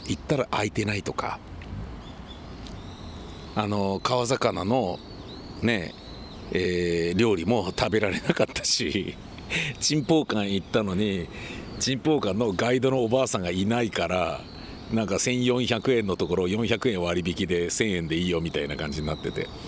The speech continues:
で、すんごい下ネタをね、いっぱい言うらしいんだけど、その下ネタをね、聞いて、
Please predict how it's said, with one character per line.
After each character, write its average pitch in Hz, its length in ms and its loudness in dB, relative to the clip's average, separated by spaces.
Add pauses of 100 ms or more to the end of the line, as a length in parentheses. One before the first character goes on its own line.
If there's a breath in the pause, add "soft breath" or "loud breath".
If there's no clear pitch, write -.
(320 loud breath)
で、 95 60 0
す - 200 2
ん 117 120 2
ご 208 120 6
い 175 60 2
下 113 360 2
ネ 117 140 2
タ 110 140 0
を 104 80 0
ね、 196 200 2
い 104 60 0
っ 87 40 -6
ぱ 101 160 0
い 92 40 0
言 95 120 2
う 101 60 4
ら 95 100 2
し 104 160 0
い 90 40 -2
ん - 20 -6
だ 80 80 -2
け 80 80 -2
ど、 80 260 -2
そ - 600 -2
の 113 80 2
下 113 280 2
ネ 110 120 2
タ 101 160 2
を 117 40 2
ね、 135 420 2
聞 95 160 0
い 85 40 0
て、 82 380 2